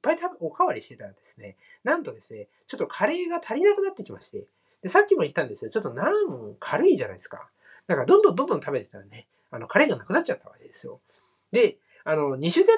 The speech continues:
トからね、三種セットに変更、プラス料金して、あの、ポークブナっていうのを食べたんですよ。でね、これね、お店おすすめって書いてあったんだけど、いや、美味しいわと思って、ブナのね、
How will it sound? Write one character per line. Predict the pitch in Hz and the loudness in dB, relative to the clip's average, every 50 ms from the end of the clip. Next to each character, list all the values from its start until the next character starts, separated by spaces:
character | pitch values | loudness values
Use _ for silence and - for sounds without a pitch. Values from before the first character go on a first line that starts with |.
| 440 - _ | 4 0 _
ト | 185 151 135 131 127 120 117 117 113 113 113 113 113 110 107 107 - | 0 0 2 2 0 0 -2 -2 -2 -4 -4 -4 -4 -4 -4 -6 -6
か | - 127 | -8 -10
ら | 117 110 | -10 -10
ね、 | 113 110 | -12 0
三 | - 240 320 339 | 2 4 4 4
種 | - 359 | 2 0
セ | - 370 | 0 0
ッ | 359 - | 0 0
ト | - 117 | -4 -6
に | 208 | -6
変 | - 175 208 220 | -6 -6 -8 -8
更、 | - - 208 196 190 | -2 0 0 0 0
プ | 185 - | 0 0
ラ | 247 302 320 | 0 0 2
ス | - 339 | 2 0
料 | 349 - - | -2 -2 -4
金 | - - 101 95 | -6 -12 -20 -20
し | 95 - | -20 -20
て、 | - - 131 127 127 110 104 - _ _ - - - | -6 -2 -2 0 0 0 -4 -6 _ _ -20 -20 -18
あ | - 123 | -16 -16
の、 | 107 | -16
ポ | - _ - 226 285 | -16 _ 4 6 8
ー | 339 392 403 | 10 8 8
ク | 403 427 415 415 | 8 8 6 8
ブ | 403 415 403 | 8 6 6
ナ | - - | 6 -2
っ | - _ _ | -10 _ _
て | _ - | _ -20
い | |
う | - | -20
の | _ | _
を | _ | _
食 | - | -20
べ | - | -20
た | |
ん | |
で | _ _ _ _ _ | _ _ _ _ _
す | _ | _
よ。 | _ _ _ _ _ _ _ _ _ _ _ _ _ _ _ _ _ _ _ _ _ _ _ _ _ _ | _ _ _ _ _ _ _ _ _ _ _ _ _ _ _ _ _ _ _ _ _ _ _ _ _ _
で | 156 135 | -14 -14
ね、 | 123 107 101 - _ _ _ _ _ _ | -12 -14 -18 -20 _ _ _ _ _ _
こ | - - 165 185 220 247 262 | -14 -8 -4 0 0 0 0
れ | 247 214 | 0 -4
ね、 | 165 123 | -6 -6
お | 143 190 | -6 -6
店 | 262 - 339 | -4 -2 -4
お | - 160 175 | -4 -4 -6
す | 233 262 | -8 -8
す | 254 294 | -6 -4
め | 262 247 | -4 -4
っ | 240 | -4
て | - 226 226 | -4 -4 -4
書 | 208 | -4
い | 180 | -4
て | - | -4
あ | 101 | -8
っ | - | -18
た | _ _ | _ _
ん | |
だ | _ _ _ _ _ | _ _ _ _ _
け | - 110 | -18 -14
ど、 | 104 101 98 _ _ _ _ _ _ _ _ _ _ _ | -14 -14 -16 _ _ _ _ _ _ _ _ _ _ _
い | - | -10
や、 | 123 135 | -6 -6
美 | 156 156 170 190 233 | -4 -2 -2 0 0
味 | 269 320 339 330 | -2 -2 -4 -6
し | - - - 359 | -8 -4 0 0
い | 330 254 | 2 2
わ | 175 131 113 - | 0 -4 -8 -12
と | - 117 | -12 -10
思 | 113 113 | -10 -10
っ | 101 | -12
て、 | - _ - 104 104 - - | -14 _ -12 -12 -12 -12 -10
ブ | 120 151 202 294 381 | -4 2 4 6 6
ナ | 415 392 262 | 8 6 6
の | 160 131 113 104 | 4 0 -6 -12
ね、 | 101 101 101 101 95 92 92 | -14 -14 -14 -14 -14 -16 -18